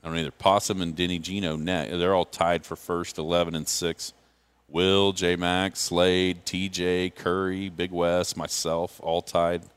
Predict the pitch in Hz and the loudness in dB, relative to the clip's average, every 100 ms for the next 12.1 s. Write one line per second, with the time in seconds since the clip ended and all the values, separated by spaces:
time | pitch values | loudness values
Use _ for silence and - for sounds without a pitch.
0 | _ _ _ _ _ _ _ _ _ 85 | _ _ _ _ _ _ _ _ _ -6
1 | 92 90 87 85 87 90 82 - 90 87 | -4 0 0 0 0 -2 -4 -6 -4 -4
2 | 80 - 80 85 85 _ _ _ _ _ | -4 -2 -2 -4 -10 _ _ _ _ _
3 | _ _ _ _ _ _ _ - 80 - | _ _ _ _ _ _ _ -10 -6 -4
4 | 135 135 113 92 87 92 95 85 78 76 | 0 2 2 0 0 0 2 2 0 -4
5 | 64 57 - 78 80 92 120 104 107 - | -10 -10 -8 -6 -2 -2 -4 -4 -4 0
6 | - 101 101 - 104 98 85 80 - - | 2 2 0 -4 -2 0 0 -2 -4 -8
7 | 104 104 92 - 92 87 82 76 69 - | -4 -4 -6 -6 -6 -2 -2 -2 -4 -8
8 | 71 69 - 73 64 53 _ _ _ _ | -8 -8 -6 -4 -4 -8 _ _ _ _
9 | _ _ - - 87 - - 87 90 98 | _ _ -10 -4 -4 -6 -6 -2 0 2
10 | 101 - 107 104 - 95 95 95 90 82 | 0 -2 -2 -4 -4 -2 -2 -2 -2 -2
11 | 73 67 69 - 71 - 71 - 55 - | -2 -4 -8 -10 -8 -4 -4 -4 -6 -8